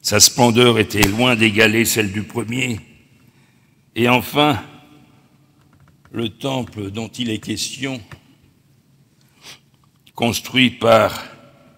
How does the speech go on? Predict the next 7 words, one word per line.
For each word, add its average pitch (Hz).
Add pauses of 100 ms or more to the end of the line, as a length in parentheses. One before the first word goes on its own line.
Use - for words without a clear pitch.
(100)
Hérode 113
le 107
Grand, 107 (1900)
celui 113
qu'a 95 (1120)
connu 110
Jésus. 95